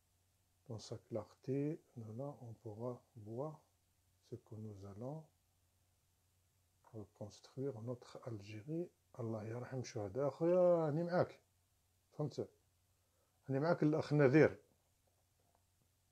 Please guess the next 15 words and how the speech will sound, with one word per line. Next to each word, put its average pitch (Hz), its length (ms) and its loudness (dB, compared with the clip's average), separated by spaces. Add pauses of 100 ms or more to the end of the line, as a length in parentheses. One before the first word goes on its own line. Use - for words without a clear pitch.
(840)
راني 151 200 4
معاك 185 240 6
الأخ 143 280 6
نذير 135 300 8
في 123 120 -2
الن-، 120 600 8
في، 123 280 4
في - 100 -6
النقاط 135 420 4
اللي 123 180 8
طرحتها 139 580 8 (420)
فيما 160 220 6
يتعلق 151 520 6
بالكتابة 123 1600 4
التاريخ. 123 600 6